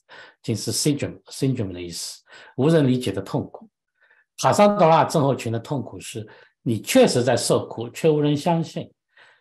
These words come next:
台湾对雅斯特质的茫然陌生，让许多问题被掩盖。深受其苦的就是雅斯的伴侣。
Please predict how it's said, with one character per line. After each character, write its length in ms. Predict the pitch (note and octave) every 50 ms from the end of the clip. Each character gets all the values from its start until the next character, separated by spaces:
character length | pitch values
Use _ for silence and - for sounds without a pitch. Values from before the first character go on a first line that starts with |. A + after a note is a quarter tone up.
| _ _ _
台 140 | - D#3+ F3+
湾 200 | G#3 A3 A3+ G#3
对 200 | A#3 G#3+ F#3 D#3
雅 180 | C#3 G#2+ G2+
斯 160 | - - -
特 220 | E3+ - F3+ D#3+ C3
质 180 | - - C3
的 220 | A2+ - - G2 F#2+ G2+
茫 360 | A2 A2 A2 G2 F#2 F#2 G2
然 240 | G2 G2 G#2+ A#2+ C3
陌 220 | D3+ E3 C#3 G#2+
生， 340 | - - - C#3+ C3+ C#3 C3+ C3+ - - - _ _ _
让 200 | - E3+ D3 A#2+
许 160 | - - - G#2+
多 160 | - C3+ D3
问 160 | D#3 C#3+ G#2+
题 140 | - - -
被 200 | - - C#3 A#2+
掩 260 | G#2 G2+ F2+ D#2 _ _
盖。 300 | - D3+ D#3+ - - - _ _ _ _ _ _ _ _
深 260 | - - - A#3 A#3+
受 200 | A3+ - A#3 D#3+
其 180 | - - - -
苦 160 | - - -
的 100 | G2+ G#2
就 180 | G2 - C#3+ A#2+
是 200 | A2 - A2+ A2
雅 180 | A#2 G2 G2
斯 160 | - - - C3
的 100 | E3 D#3+
伴 280 | - - G3 D3+ G2+ -
侣。 120 | - G2